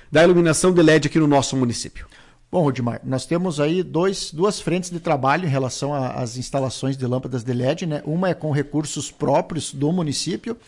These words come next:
Speaker 2: e essas instalações já estão ocorrendo, por exemplo, nas ruas onde que a pavimentação, nós fizemos alguma intervenção, digamos, fizemos melhoria, eh, na pavimentação da rua agora, recentemente, da Rua Jockey Clube.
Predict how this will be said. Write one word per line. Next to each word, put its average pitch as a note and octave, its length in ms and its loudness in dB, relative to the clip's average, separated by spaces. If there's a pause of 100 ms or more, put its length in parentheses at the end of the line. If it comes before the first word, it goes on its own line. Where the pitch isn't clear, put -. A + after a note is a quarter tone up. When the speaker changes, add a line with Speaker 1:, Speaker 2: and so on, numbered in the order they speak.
(320)
Speaker 2:
e E3 120 2
essas E3 260 -4
instalações E3+ 640 -2
já D#3 100 0
estão E3+ 380 -2
ocorrendo, E3+ 500 -2
por G3 140 -4
exemplo, E3+ 360 -4
nas D3+ 240 -4
ruas D#3+ 360 -4 (280)
onde D#3 300 -4
que E3+ 140 -2
a E3 40 2
pavimentação, E3+ 840 -2
nós D#3+ 100 -6
fizemos F#3 300 -6
alguma G#3 320 -4
intervenção, G#3 640 -4
digamos, C3 420 -2
fizemos E3+ 360 -4
melhoria, F3 520 -2 (400)
eh, D#3 80 -6
na D#3 140 0
pavimentação F3+ 680 -2
da F3+ 120 0
rua F3 260 0
agora, E3 260 0
recentemente, E3 520 -6
da E3 80 -2
Rua E3 180 -2
Jockey E3 300 -4
Clube. F3+ 300 -2